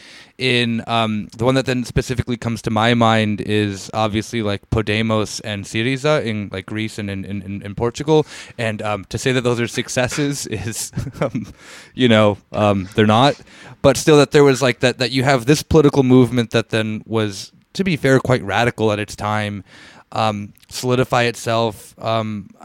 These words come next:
I, I know that in, I, I mean, Syriza was a majority party, well, not a majority, but they won parliament,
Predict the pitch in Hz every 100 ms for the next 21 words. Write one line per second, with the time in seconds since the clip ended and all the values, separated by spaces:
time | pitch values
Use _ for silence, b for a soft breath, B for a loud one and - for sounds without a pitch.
0 | - _ _ _ _ - 120 110 120 127
1 | 139 139 127 117 117 117 113 110 - 143
2 | 139 123 135 107 120 123 131 120 113 120
3 | 117 - 113 113 113 120 113 110 95 95
4 | 92 101 - 107 131 143 131 127 120 117
5 | 110 -